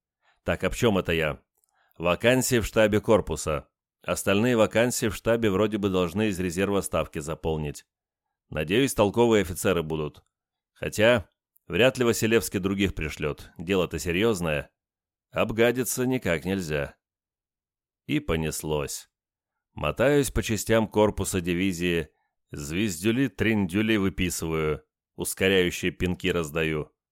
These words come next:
Крутится, вертится процесс формирования нового мехкорпуса Р К К.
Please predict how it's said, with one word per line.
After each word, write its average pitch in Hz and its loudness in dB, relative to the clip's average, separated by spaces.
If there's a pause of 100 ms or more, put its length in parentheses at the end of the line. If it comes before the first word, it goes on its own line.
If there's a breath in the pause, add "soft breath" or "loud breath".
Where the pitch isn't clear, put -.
(460)
Крутится, 113 0
вертится 104 0
процесс 95 0
формирования 87 0
нового 87 2
мехкорпуса 90 -2
Р 80 -6
К 80 -4
К. 73 -4